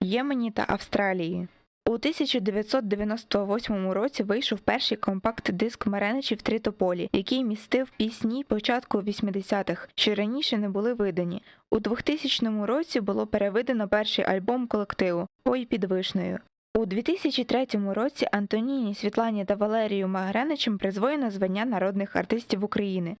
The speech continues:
Однак вже наступного року тріо припинило своє існування. Тріо Маренич стало унікальним і знаковим явищем у музичній культурі України. Їхній внесок у популяризацію народної пісні,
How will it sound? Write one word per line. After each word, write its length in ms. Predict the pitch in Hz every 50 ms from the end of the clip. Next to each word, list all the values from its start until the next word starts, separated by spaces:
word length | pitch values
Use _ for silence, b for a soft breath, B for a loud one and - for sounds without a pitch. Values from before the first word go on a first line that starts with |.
| _ _ -
Однак 280 | 202 190 233 240 240
вже 140 | 233 214 226
наступного 640 | 214 220 214 - - 226 - - 202 190 190 202
року 280 | 214 269 294 - - 220
тріо 340 | - - 233 254 262 233 202
припинило 560 | - 190 190 185 196 196 196 214 240 233 220
своє 280 | - - 190 190 196 190 -
існування. 680 | 214 - - 214 208 196 196 190 180 175 175 165 175 190 - _ _ _ _
Тріо 260 | - 262 277 277 262
Маренич 460 | 233 220 220 233 254 311 302 254 240
стало 340 | - - - 220 220 220 - -
унікальним 520 | 226 226 233 240 - 285 302 302 277 226 -
і 60 | 226
знаковим 440 | 214 226 180 180 - 233 214 208 202
явищем 480 | 196 208 220 233 247 233 - 220 196 -
у 100 | - 196
музичній 480 | 196 190 190 - 208 - - 208 196 196
культурі 440 | - 190 180 - 196 202 214 220 202
України. 580 | 185 - 208 196 190 180 185 175 180 185 190 B B B B B B B _ -
Їхній 380 | 247 285 320 - - 262 233
внесок 440 | 214 214 233 254 311 - - 233 -
у 100 | 196 196
популяризацію 880 | - - - 208 208 208 202 208 202 214 226 247 247 - - 202 202 196
народної 500 | 196 196 196 196 202 190 190 190 185 185
пісні, 440 | - 233 254 - - - 190 185